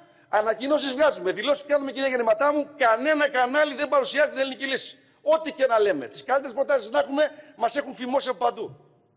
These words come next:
Αυτό είναι η δημοκρατία. Αυτό είναι η δημοκρατία. Ειλικρινά ντρέπομαι και θα διαβάσω κάτι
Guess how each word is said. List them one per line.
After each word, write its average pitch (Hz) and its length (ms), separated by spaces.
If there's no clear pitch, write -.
Αυτό 196 240
είναι 247 80
η 233 40
δημοκρατία. 214 520
Αυτό 180 260
είναι 285 80
η 277 40
δημοκρατία. 262 600
Ειλικρινά 185 680
ντρέπομαι 226 580
και 180 80
θα 175 120
διαβάσω 175 380
κάτι - 340